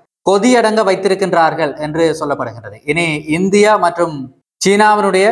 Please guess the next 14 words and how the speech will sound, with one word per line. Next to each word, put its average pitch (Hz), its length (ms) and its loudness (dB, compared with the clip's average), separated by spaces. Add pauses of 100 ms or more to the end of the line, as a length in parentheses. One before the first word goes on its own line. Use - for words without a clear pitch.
கூட்டு 226 460 0
இராணுவ 190 380 2
பெட்ரோல் 185 420 0
அந்த 156 180 0
பகுதியிலே 160 380 -2
அந்த 147 160 -4
எல்லையோரமாக 151 500 0
இருக்கும் 165 480 -4
என்கின்ற 139 400 -14
ஒரு 135 120 -6
தகவல் 135 280 -4
கூட 156 180 0
வெளியாகி 135 360 2
இருக்கின்றது. 131 400 -2